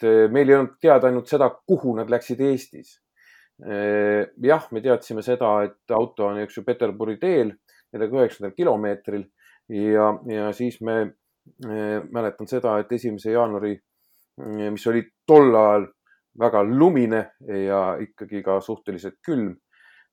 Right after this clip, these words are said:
eh, kui me välja tormasime, panime kokku siis grupi, eh, ja, eh, asusime tuvastama siis, eh, eh, kes, eh, on see Svetlana, kus ta võib elada.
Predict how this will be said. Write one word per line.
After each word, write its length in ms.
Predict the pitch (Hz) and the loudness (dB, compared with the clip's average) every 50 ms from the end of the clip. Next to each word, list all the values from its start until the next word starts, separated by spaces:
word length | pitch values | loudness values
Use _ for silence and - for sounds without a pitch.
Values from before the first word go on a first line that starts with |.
| _ - | _ -12
eh, 380 | 101 101 101 101 101 101 98 95 _ _ - _ | -10 -8 -4 -4 -4 -4 -6 -8 _ _ -20 _
kui 100 | _ 113 104 | _ -10 -8
me 120 | 101 98 | -4 2
välja 240 | 113 123 117 110 104 | 2 2 2 2 0
tormasime, 640 | 98 139 147 139 123 110 101 - 110 104 104 98 95 | 2 2 2 2 2 -2 -4 -6 -6 -6 -6 -6 -6
panime 320 | - 110 113 110 107 104 | -6 -6 -6 -6 -8 -4
kokku 460 | - 139 139 - _ _ - 107 104 92 - _ _ _ _ _ _ _ _ _ _ _ _ _ - - _ | -4 -4 -6 -6 _ _ -6 -6 -6 -6 -8 _ _ _ _ _ _ _ _ _ _ _ _ _ -20 -20 _
siis 180 | - 110 95 - | -16 -16 -14 -10
grupi, 440 | - 156 190 214 - - - 123 107 - _ _ _ _ _ _ _ _ _ _ _ _ _ - | 2 4 4 4 4 2 0 0 0 -2 _ _ _ _ _ _ _ _ _ _ _ _ _ -14
eh, 480 | 117 107 107 107 104 104 104 107 107 107 - - - 117 113 113 110 110 | -10 -8 -6 -4 -2 -2 0 0 -2 -2 -6 -10 -12 -10 -8 -6 -4 0
ja, 180 | 110 110 110 107 110 107 107 107 - - | 0 2 4 4 4 2 0 -2 -10 -14
eh, 180 | 120 110 110 107 101 | -12 -8 -8 -2 0
asusime 480 | 117 139 143 156 123 127 127 113 113 107 | 0 0 0 -2 -4 -4 -4 -2 -4 -2
tuvastama 640 | - 147 143 139 120 - - - 113 104 104 101 | -2 0 2 2 2 2 0 -8 -10 -8 -8 -8
siis, 420 | 90 110 110 107 107 104 - - - | -8 -8 -6 -6 -6 -8 -10 -12 -8
eh, 200 | 110 107 107 101 95 - _ _ _ _ _ _ _ _ - 120 | -6 -4 -4 -4 -6 -10 _ _ _ _ _ _ _ _ -14 -10
eh, 300 | 104 104 104 104 101 95 - _ _ _ _ _ _ _ _ _ _ _ | -8 -8 -6 -6 -8 -8 -10 _ _ _ _ _ _ _ _ _ _ _
kes, 200 | 151 147 147 - - - - - - _ _ _ _ _ - | 0 0 0 -2 -10 -20 -20 -20 -20 _ _ _ _ _ -14
eh, 160 | 127 113 113 - - | -10 -8 -8 -6 -4
on 200 | 127 117 113 107 | -4 -4 -4 -4
see 280 | - 113 110 107 107 - | -2 0 2 2 2 0
Svetlana, 640 | - - 104 101 - - 170 196 196 170 131 107 104 - _ _ _ _ _ _ _ _ - | -4 -8 -10 -10 -4 0 2 2 4 4 2 -2 -4 -6 _ _ _ _ _ _ _ _ -10
kus 120 | 135 - - | -10 -2 0
ta 80 | 117 101 | 2 2
võib 160 | 104 107 - | 2 4 4
elada. 460 | 160 190 196 156 113 104 - 113 107 | 4 6 8 8 8 8 6 2 -2